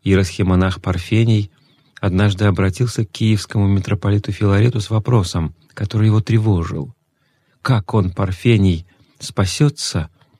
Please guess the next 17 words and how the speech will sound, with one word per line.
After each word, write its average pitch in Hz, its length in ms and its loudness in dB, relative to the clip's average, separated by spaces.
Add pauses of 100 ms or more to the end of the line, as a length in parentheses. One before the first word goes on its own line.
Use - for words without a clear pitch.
(440)
если 117 440 2 (300)
не 113 180 6
испытал 117 580 0
ни 87 140 2
от 95 180 2
кого 110 320 4
гонений? 87 840 4 (680)
Хотя 107 300 0
Спаситель 113 500 0
сказал: 98 560 0 (440)
«Если 101 320 0
меня 110 380 6 (180)
гнали, 104 640 4 (180)
будут 98 300 2
гнать 95 340 2
и - 20 0
вас». - 480 -2